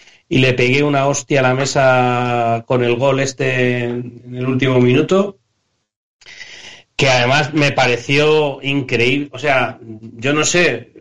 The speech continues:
el, el tema psicológico, el tema cabeza, como dice Chino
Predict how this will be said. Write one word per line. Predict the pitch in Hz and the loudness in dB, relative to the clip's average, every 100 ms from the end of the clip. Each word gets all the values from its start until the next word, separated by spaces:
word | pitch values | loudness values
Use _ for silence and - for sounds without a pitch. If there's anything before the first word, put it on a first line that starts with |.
| - - - - _ - - | -20 -20 -20 -20 _ -20 -12
el, | 131 127 127 117 - _ _ _ _ _ _ _ - | -4 0 0 -2 -8 _ _ _ _ _ _ _ -8
el | 131 | -4
tema | - 175 202 208 196 196 | 0 2 2 2 2 0
psicológico, | 190 190 165 180 190 208 190 | 2 2 2 2 0 -2 0
el | 175 | 0
tema | 160 165 | 2 0
cabeza, | 160 156 185 202 196 190 | 2 2 2 2 0 -2
como | 143 135 131 131 | -8 -8 -6 -4
dice | 147 160 160 | -2 -2 0
Chino | 175 196 208 143 | 2 2 2 -2